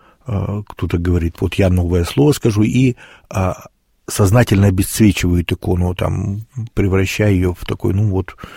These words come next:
может быть, или бедную по цвету, или даже какой-то вот в коричневаном каком-то цветовом строе. Причём икона может быть, видно, что написана ещё человеками трепетным, молитв-, м,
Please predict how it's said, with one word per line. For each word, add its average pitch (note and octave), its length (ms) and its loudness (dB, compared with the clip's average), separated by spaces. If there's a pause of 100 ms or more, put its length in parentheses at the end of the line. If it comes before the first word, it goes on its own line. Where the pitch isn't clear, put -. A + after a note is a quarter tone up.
(300)
может F#2+ 300 0
быть, - 200 -4
или F2 380 -4 (260)
бедную C3 400 4
по A#2+ 140 2
цвету, A2+ 420 2
или F2+ 160 2
даже F2+ 380 2 (280)
какой-то - 340 -8
вот F2+ 180 -6
в - 360 -18
коричневаном F2+ 720 0
каком-то F#2 340 -6
цветовом A2+ 460 2
строе. A2+ 400 0 (800)
Причём F3+ 380 6
икона F3 340 6
может D3 320 6
быть, C3+ 580 -2
видно, A2+ 720 0
что - 140 -4
написана G#2+ 520 0
ещё G#2 300 0
человеками G2+ 560 0
трепетным, A2 640 0
молитв-, F#2 460 0
м, F#2+ 320 -2